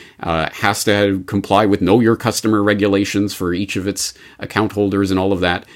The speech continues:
is essentially like a Visa or a MasterCard or any other controlled centralized authority working as a central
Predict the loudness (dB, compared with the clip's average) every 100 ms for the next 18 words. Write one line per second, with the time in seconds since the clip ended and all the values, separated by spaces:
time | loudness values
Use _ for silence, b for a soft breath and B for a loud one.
0 | B B 2 2 0 0 2 2 2 4
1 | 4 6 4 4 4 2 2 4 4 4
2 | 2 -2 0 2 2 2 2 2 2 0
3 | -2 0 -2 0 -2 0 0 0 -2 -2
4 | 0 0 2 0 2 2 2 2 0 0
5 | 0 2 4 2